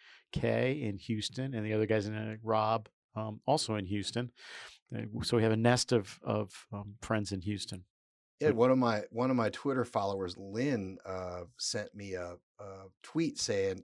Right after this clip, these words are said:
Speaker 2: "I already listened. It was great."
Speaker 1: <laughs>
Speaker 2: So, uh, we gotta be
Speaker 1: Yeah.
Speaker 2: grabbing quite a following
Speaker 1: I was
Speaker 2: out
Speaker 1: gonna
Speaker 2: there
Speaker 1: say,
Speaker 2: in the
Speaker 1: we're, we're,
Speaker 2: hinterlands.
Speaker 1: we're picking up every disturbed human being in America.
Speaker 2: All right, it has been three weeks since you brought up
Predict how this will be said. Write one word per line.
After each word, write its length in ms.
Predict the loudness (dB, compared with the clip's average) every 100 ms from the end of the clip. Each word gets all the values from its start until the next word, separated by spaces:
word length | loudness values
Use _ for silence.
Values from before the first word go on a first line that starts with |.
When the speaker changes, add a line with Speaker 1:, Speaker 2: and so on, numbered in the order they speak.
| -2
Speaker 2:
"I 140 | 6 8
already 260 | 8 6
listened. 340 | 6 6 6 2
It 60 |
was 120 | 0 2
great." 500 | 8 8 6 0 -16 -20 _ 0
Speaker 1:
<laughs> 40 | 4 4 4 _ _
Speaker 2:
So, 520 | 2 8 8 8 0 -6
uh, 60 | 0
we 140 | 4
gotta 220 | 8 8 8
be 200 | 4 0 -12 -20 -12
Speaker 1:
Yeah. 360 | -4 -2 0 -2
Speaker 2:
grabbing 400 | 4 8 8 6 2
quite 240 | 6 6
a 80 | 6
following 480 | 8 8 10 10 10
Speaker 1:
I 140 | 10
was 100 | 8
Speaker 2:
out 20 | 10
Speaker 1:
gonna 140 | 10
Speaker 2:
there 160 | 10 8
Speaker 1:
say, 80 | 6
Speaker 2:
in 40 | 6
the 40 |
Speaker 1:
we're, 60 | 6 8
we're, 60 |
Speaker 2:
hinterlands. 560 | 8 8 8 8 6 8
Speaker 1:
we're 120 | 8
picking 340 | 8 4 6 4
up 140 | 6
every 200 | 6 6
disturbed 460 | 2 2 6 4 4
human 240 | 0 0
being 240 | 2 0 2
in 80 | -2
America. 540 | 0 0 0 -4 -2 8
Speaker 2:
All 100 | 10
right, 180 | 8 6
it 180 | 4 8
has 180 | 8 10
been 280 | 10 10
three 380 | 6 2 6 8
weeks 320 | 10 10 8 6
since 280 | 6 6
you 120 | 6 4
brought 400 | 8 10 10 10
up 240 | 8 2